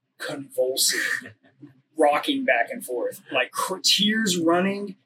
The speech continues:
hyperven-, I thought I was gonna have to go to the fucking hospital, dude.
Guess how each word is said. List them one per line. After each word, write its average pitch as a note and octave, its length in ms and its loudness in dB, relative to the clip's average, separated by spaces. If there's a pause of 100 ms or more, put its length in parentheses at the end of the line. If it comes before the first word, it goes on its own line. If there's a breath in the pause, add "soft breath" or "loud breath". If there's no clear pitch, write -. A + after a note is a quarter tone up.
(260)
hyperven-, F3 460 4
I - 80 4
thought A3+ 120 8
I - 20 10
was G#3+ 100 2
gonna F#3+ 120 2
have - 80 0
to D#3 60 2
go C#3 60 -2
to B2 60 -4
the - 60 -12
fucking - 280 -2
hospital, - 460 2
dude. F4 340 2